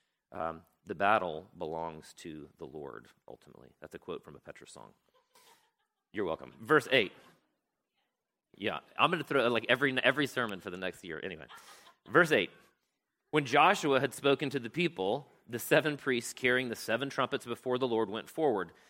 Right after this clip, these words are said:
blowing their trumpets, and the ark of the Lord's covenant followed them.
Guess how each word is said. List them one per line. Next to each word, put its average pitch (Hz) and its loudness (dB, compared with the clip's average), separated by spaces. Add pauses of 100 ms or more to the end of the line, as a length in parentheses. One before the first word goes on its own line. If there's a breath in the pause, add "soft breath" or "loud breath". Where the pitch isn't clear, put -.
(240 soft breath)
blowing 139 4
their 180 2
trumpets, - -4 (240 soft breath)
and 117 -2
the 113 0
ark 156 6
of 175 4
the 170 4
Lord's 135 2
covenant 110 0
followed 113 2
them. 67 -14